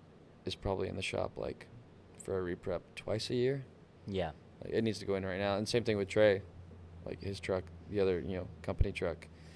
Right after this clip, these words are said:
Speaker 1: That truck sees, it does every single trip. It sees a whole lot of miles.
Speaker 2: Yeah.
Speaker 1: Um, so it's in the shop quite a bit. Like, not because anything's wrong with it, but it's all, basically it's all present-,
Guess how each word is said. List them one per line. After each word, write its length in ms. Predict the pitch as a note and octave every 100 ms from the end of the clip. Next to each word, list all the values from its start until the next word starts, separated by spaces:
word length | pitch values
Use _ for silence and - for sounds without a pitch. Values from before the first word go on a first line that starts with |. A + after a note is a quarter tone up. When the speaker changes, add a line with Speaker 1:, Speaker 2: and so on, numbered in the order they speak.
| - -
Speaker 1:
That 120 | -
truck 200 | G2 G#2
sees, 480 | - G2+ F#2 - - - - - -
it 120 | -
does 200 | A#2 A2
every 200 | A2+ G#2+
single 200 | G2+ G2+
trip. 260 | G2 G#2 F2+
It 60 | -
sees 180 | F#2
a 40 | F#2+
whole 120 | G2
lot 120 | F#2+
of 60 | F#2+
miles. 500 | F#2+ F#2 F#2 G2+ - - -
Speaker 2:
Yeah. 240 | G2 E2+ D2+ -
Speaker 1:
Um, 300 | G#2+ G2+ F#2 G#2+ - - -
so 180 | G2+ G#2
it's 160 | G#2 -
in 60 |
the 60 | F#2
shop 280 | - F#2+ - - -
quite 200 | - F2+
a 40 | -
bit. 260 | F#2 F2+ - -
Like, 240 | - - - - - - - - -
not 160 | A#2+
because 220 | - A2+ G#2+
anything's 460 | G#2 G2+ G2+ - - -
wrong 300 | G2 G2+ A2+
with 160 | C3 E3
it, 160 | F3 - -
but 160 | G2+ -
it's 140 | G#2
all, 340 | G#2 G2+ G2+ A2+ - -
basically 240 | C#3 -
it's 100 | A#2
all 100 | G#2
present-, 320 | G#2+ G2 G#2